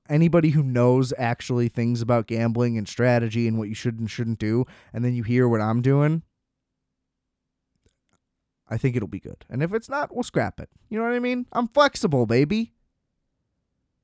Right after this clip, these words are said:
I'm like a fucking, I was gonna say eel, but then I wanted to say chameleon, but <sighs> chameleons, like, don't breed flexibility, but it is, like, a good synonym for what I'm trying to say, if you know what I'm trying to say.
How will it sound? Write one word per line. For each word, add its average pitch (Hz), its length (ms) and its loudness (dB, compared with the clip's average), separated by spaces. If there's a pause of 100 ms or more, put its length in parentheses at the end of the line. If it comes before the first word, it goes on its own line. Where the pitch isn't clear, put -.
(480)
I'm 170 160 0
like 196 180 0
a 190 60 -4
fucking, 190 720 0 (840)
I 147 80 6
was 147 100 4
gonna 233 220 2
say 165 440 0
eel, 214 440 0
but 160 180 0
then 180 140 2
I 175 80 4
wanted 165 320 0
to 139 40 -10
say 147 160 -2
chameleon, 175 640 -2
but 131 220 0 (2250)
<sighs> - 60 -16 (600)
chameleons, 190 500 6
like, 135 200 2
don't 143 320 2
breed 127 360 0
flexibility, 135 760 4
but 117 140 4
it 123 100 2
is, 139 180 6
like, 117 140 2
a 117 60 -2
good 117 160 0
synonym 123 400 -2
for 123 80 -4
what 117 100 0
I'm 110 60 -4
trying 117 180 -2
to 110 80 -4
say, 123 340 -2
if 131 120 -4
you 123 80 -4
know 120 60 0
what 113 100 0
I'm 110 60 -4
trying 117 180 -2
to 113 80 -6
say. 131 400 -4